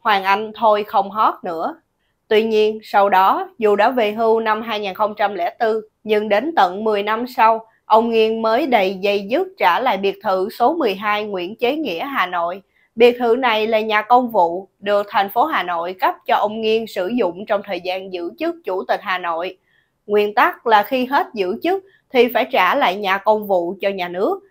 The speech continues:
để nó được tiếp tục cấp cho người sau sử dụng.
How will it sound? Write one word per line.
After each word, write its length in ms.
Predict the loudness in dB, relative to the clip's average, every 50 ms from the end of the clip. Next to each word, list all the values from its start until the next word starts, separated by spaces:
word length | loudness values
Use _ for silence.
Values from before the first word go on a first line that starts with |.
| _ -4
để 260 | 2 2 2 2 2
nó 160 | 0 0 0
được 240 | 2 0 0 -2 -2
tiếp 160 | -4 -4 -4 -2 0
tục 220 | 0 0 0 -2 -2
cấp 160 | -2 -2 -2 -2 _
cho 100 | -2 -2
người 240 | 0 0 -2 -4 -4
sau 300 | -2 0 2 2 2 2 -2
sử 180 | -4 -6 -6
dụng. 380 | -2 0 0 0 0 -2 -6 -14